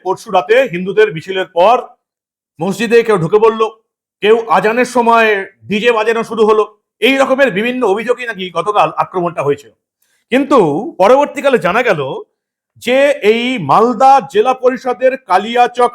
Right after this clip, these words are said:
টু থেকে যিনি গেছেন, মালদা জেলা পরিষদের সদস্য, সেই সায়েম চৌধুরী কংগ্রেসের নেতা।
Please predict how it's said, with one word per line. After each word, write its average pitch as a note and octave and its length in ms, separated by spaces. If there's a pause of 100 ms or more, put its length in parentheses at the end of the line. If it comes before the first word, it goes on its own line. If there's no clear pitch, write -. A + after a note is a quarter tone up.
(140)
টু C#4 180
থেকে B3+ 300
যিনি E3 240
গেছেন, E3+ 320
মালদা E3 320
জেলা D#3+ 220
পরিষদের D#3 360
সদস্য, G#3 500 (340)
সেই A#3 260
সায়েম B3 420
চৌধুরী B3+ 520
কংগ্রেসের G#3 480
নেতা। D#3+ 380